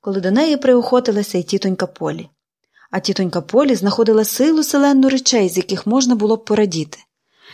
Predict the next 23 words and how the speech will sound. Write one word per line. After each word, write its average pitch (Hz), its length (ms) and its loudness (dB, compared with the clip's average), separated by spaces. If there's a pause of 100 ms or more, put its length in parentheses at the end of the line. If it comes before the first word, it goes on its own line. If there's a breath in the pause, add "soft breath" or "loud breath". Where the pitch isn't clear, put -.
(120)
Це - 140 -2
вона 370 240 4
розповіла 240 460 2
історію 226 440 2
про 214 180 -2
двох 202 300 0
бідних 196 380 0
безпритульних 196 680 -2
дітей, 170 500 -4 (380 soft breath)
які 226 240 -2
в 202 40 -4
завію 190 520 0
знайшли 202 460 0
зірвані 269 440 2
вітром 269 360 2
двері 175 440 -2 (320)
і 254 80 -2
заховалися 220 640 0
під 175 160 -6
ними, 165 300 -6 (400 loud breath)
а 208 80 -4
потім 233 300 2
дивувались, 208 680 0